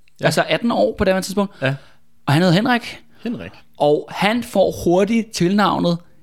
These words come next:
Speaker 2: Jern Henrik.
Speaker 1: Jern Henrik.
Speaker 2: Lige præcis.
Speaker 1: Det,
Speaker 2: Og,
Speaker 1: hvad,
Speaker 2: øh,
Speaker 1: hvad, hvad skyldes den, øh, det, det kaldenavn?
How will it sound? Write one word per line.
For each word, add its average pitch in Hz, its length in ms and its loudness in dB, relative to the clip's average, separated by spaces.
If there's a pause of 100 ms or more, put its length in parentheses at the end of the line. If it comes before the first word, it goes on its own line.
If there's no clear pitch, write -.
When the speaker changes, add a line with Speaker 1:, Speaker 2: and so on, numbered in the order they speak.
(260)
Speaker 2:
Jern 143 200 0
Henrik. 131 520 -4 (280)
Speaker 1:
Jern 117 340 -4
Henrik. 104 440 -8
Speaker 2:
Lige 180 300 4
præcis. 202 540 0 (580)
Speaker 1:
Det, 226 80 2
Speaker 2:
Og, 160 260 4
Speaker 1:
hvad, 139 120 6
Speaker 2:
øh, 123 60 2
Speaker 1:
hvad, 147 200 2
hvad 156 120 0
skyldes 165 300 -4
den, 139 240 -2
øh, 117 400 -4 (140)
det, 139 300 -8
det 131 80 -6
kaldenavn? 127 480 -4